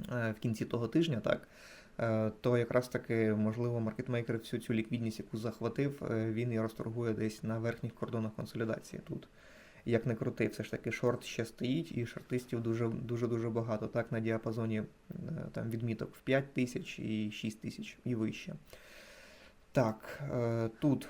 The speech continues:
поки знову-таки повернення в діапазон набору щодо Solana. Що ми з вами бачимо на тижні? Давайте, як у нас тиждень закрився. Е, на тижні бачимо, відбулося відпрацювання лонгове і знову-таки повернення в цю консолідацію вже якраз таки на тижні. Тепер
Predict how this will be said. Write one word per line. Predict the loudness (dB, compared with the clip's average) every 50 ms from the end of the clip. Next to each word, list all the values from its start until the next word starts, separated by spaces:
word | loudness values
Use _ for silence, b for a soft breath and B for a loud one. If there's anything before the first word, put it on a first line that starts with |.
| -2 2
поки | 2 2 4 2
знову-таки | 2 4 4 4 2 0 -4 -2
повернення | 0 2 2 2 2 0 0 0
в |
діапазон | 0 0 2 2 2 2 2 2 2
набору | 2 4 4 4 4 4 2
щодо | 0 0 0 0 2 0
Solana. | 0 0 2 2 2 2 2 2 2 2 0 -4 -12 -20 -20 -20 -20 -20 -20 -20 -20 -20 -20 -20 -20 -20 -20 -20 -20 -20 -20 -20 -20 -18 -10
Що | -4 -2 0
ми | 0 0
з | 2
вами | 2 2 4
бачимо | 6 4 4 4 2 0 0 0
на | 0 0
тижні? | 2 2 2 2 2 0 0
Давайте, | 0 0 0 0 0 -2
як | -2 -2
у | -4
нас | -6 -6
тиждень | -4 -4 -4 -2 -2 -2 -2
закрився. | -4 -2 -2 -2 -2 -2 -2 -4 -6 B B B B B B B B
Е, | -2 0 0
на | 2
тижні | 2 2 4 4 4 4
бачимо, | 4 4 2 2 0 -2
відбулося | -2 -2 0 4 4 4 4 4 0
відпрацювання | -2 -2 -2 -2 0 0 0 2 2 2
лонгове | 2 2 2 2 2 4 6 6 4
і | 4
знову-таки | 4 4 2 2 0 -2 -4
повернення | -2 0 2 2 2 4 2 2 2
в | 0
цю | 0 -4
консолідацію | -4 -4 -4 -4 -4 -2 0 2 2 2 0 -2 -2
вже | 0 0 0 0
якраз | 0 0 -2 -4 -6 -6
таки | -8 -10 -6 -4 -2
на | -2 -2
тижні. | 2 4 4 4 4 2 0 -2 -4 -6 -12 -18 -20 _ _ -2
Тепер | -2 2 4 2 2 2